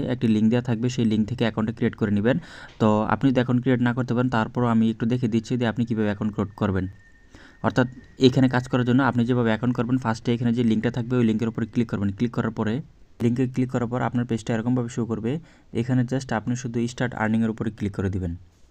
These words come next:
এখানে অ্যাকাউন্ট করা খুবই সহজ। এখানে আসার পর আপনি এখান থেকে সহজে অ্যাকাউন্ট করার জন্য আপনি এখানে আসার পর এখানে আপনি আপনার Gmail-টা দিয়ে দিবেন, আমি এমনিতে দিয়ে দিচ্ছি। তারপর এখানে আপনি আপনার পাসওয়ার্ড একটা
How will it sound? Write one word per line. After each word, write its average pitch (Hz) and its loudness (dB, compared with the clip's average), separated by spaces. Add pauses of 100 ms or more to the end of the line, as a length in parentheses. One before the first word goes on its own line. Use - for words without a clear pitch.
(300)
এখানে 123 2
অ্যাকাউন্ট 120 -2
করা 127 -2
খুবই 123 0
সহজ। 127 -2 (120)
এখানে 120 -2
আসার 120 -4
পর 120 -2 (520)
আপনি 107 -4 (100)
এখান 123 -2
থেকে 123 -2
সহজে 120 -2
অ্যাকাউন্ট 120 -2
করার 120 -2
জন্য 113 -2 (180)
আপনি 117 -2 (380)
এখানে 135 0
আসার 131 -2
পর 120 0 (100)
এখানে 127 0
আপনি - -6
আপনার 127 -2
Gmail-টা 117 0
দিয়ে 120 -2
দিবেন, 123 -4
আমি 110 0
এমনিতে 113 0
দিয়ে 110 0
দিচ্ছি। 110 -4 (400)
তারপর 107 -4
এখানে 123 0
আপনি 113 -4
আপনার 117 -4
পাসওয়ার্ড 110 -2
একটা 117 -6